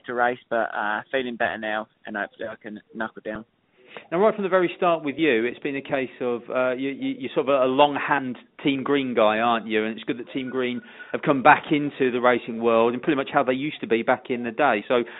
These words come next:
Speaker 2: from a rider's point of view, what does that mean to you and, and the Kawasaki squad you're with?
Speaker 1: Yeah, no, it's really nice that they've, um, they've come back into it. Obviously, I was Team Green when I was young, um, from the age of, like, nine until fifteen or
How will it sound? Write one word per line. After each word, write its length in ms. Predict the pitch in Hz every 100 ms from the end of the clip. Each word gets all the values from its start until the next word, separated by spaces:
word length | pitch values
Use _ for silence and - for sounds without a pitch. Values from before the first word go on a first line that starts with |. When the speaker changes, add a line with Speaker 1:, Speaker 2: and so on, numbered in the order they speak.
| - -
Speaker 2:
from 140 | 156
a 20 |
rider's 400 | 156 175 220 160 -
point 180 | 127 113
of 80 | 113
view, 160 | 113
what 160 | 139 165
does 80 | 160
that 160 | 147
mean 200 | 143 139 131
to 60 |
you 380 | 131 131 117 104
and, 180 | 107 113
and 160 | 117 113
the 60 |
Kawasaki 520 | - 110 107 113 113 -
squad 180 | 110 101
you're 120 | 98
with? 160 | 95 92 - _ _ _ _ _ _ -
Speaker 1:
Yeah, 180 | 151
no, 140 | 139 147
it's 160 | -
really 200 | 160 156
nice 200 | 147 135 -
that 80 |
they've, 320 | 127 127 117 120
um, 320 | 113 113 104 _ _ -
they've 160 | 123 120
come 200 | 127 120
back 140 | 117 -
into 240 | 117 -
it. 60 | 110
Obviously, 320 | 113 - 123
I 160 | 120 120
was 140 | 117 _ _ -
Team 200 | 123 110
Green 240 | 117 113
when 100 | 113
I 40 | 113
was 120 | 110
young, 360 | 117 110 113 110 _ 110
um, 280 | 104 107 -
from 240 | 113 107
the 120 | 113
age 220 | 107 104 -
of, 60 | 107
like, 240 | 107 -
nine 320 | 120 107 113
until 440 | 110 - 107 104 107 _ _ - - _ -
fifteen 640 | 139 - - 123 123 127 127 -
or 340 | 123 117 107